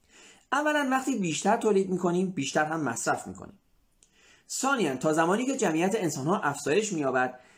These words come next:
حتی فقط برای حفظ همان سطح مصرفی باید بیشتر تولید کنیم. برای مثال در هند رشد سالانهٔ جمعیت یک ممیز دو درصد است. این بدان معنا است که تا زمانی که اقتصاد هند هر س-، هر ساله حداقل یک ممیز دو درصد رشد کند،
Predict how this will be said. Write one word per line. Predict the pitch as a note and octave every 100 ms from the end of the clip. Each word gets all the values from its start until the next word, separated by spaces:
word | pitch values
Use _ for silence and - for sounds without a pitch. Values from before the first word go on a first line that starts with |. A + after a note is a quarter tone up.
| _
حتی | - C#4+ - D#3+
فقط | - D#3 G#3 E3
برای | D#3+ G3
حفظ | F#3 G#3+ D#3+
همان | C3+ D#3 G#3+ A#3
سطح | A3+ G#3
مصرفی | D3 C#3+ D3+ D3 C4+
باید | E3+ F3+
بیشتر | D#3+ D3 D3+ B2+
تولید | A2+ G#2 -
کنیم. | F2 F#2 _ _ _ _ _ _ - _ -
برای | D3+ E3+ C4+
مثال | C4 G#3 G3+ G3+ F3+
در | D#3 C#3+
هند | D#3 F#3 B2
رشد | C3 G3+ G3+ C3+
سالانهٔ | C#3 C#3 D3+ A3+
جمعیت | A#3 G#3 G#3 G#3 G#3
یک | F3 G3
ممیز | G3 G3 G3+ E3+
دو | F#3
درصد | C3 - -
است. | D#2 - - _ _ _ _ _ _ _ _
این | D#3 C#3+
بدان | B2 E3+ C4
معنا | A#3+ G3+
است | F3+ F#3+ G3 - - - -
که | G3
تا | G3 F#3+
زمانی | F3+ G3+ B3 F3+
که | D3+ D3+
اقتصاد | D3+ E3 F#3 G3
هند | F#3+ C#3+
هر | B2+ D3+
س-، | D3+ - - _ -
هر | D#3 D#3+
ساله | - E3+ G#3
حداقل | G#3+ F#3+ E3+ G3+ G#3
یک | A3 G#3+
ممیز | A3 A3 G3+
دو | B3
درصد | G3+ D3+ D3 C#3+
رشد | D3+ -
کند، | F3 C#4